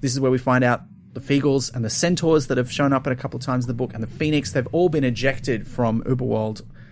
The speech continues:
in the lands of Count Magpie, 'cause he's like, "We don't need any of that nonsense. We've got a new order now. It's just vampires and people.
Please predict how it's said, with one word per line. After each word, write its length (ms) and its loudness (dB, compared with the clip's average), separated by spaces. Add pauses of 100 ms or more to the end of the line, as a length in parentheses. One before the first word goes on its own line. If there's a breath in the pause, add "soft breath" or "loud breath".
in 120 -2
the 60 0
lands 420 2
of 280 -2
Count 240 -4
Magpie, 380 0
'cause 100 -6
he's 140 -4
like, 260 0 (480 soft breath)
"We 60 -4
don't 160 2
need 160 6
any 100 6
of 80 6
that 160 6
nonsense. 680 2 (140)
We've 160 -2
got 160 2
a 40 0
new 260 4
order 240 4
now. 300 -2 (420)
It's 160 -8
just 220 -4
vampires 680 2
and 140 0
people. 440 0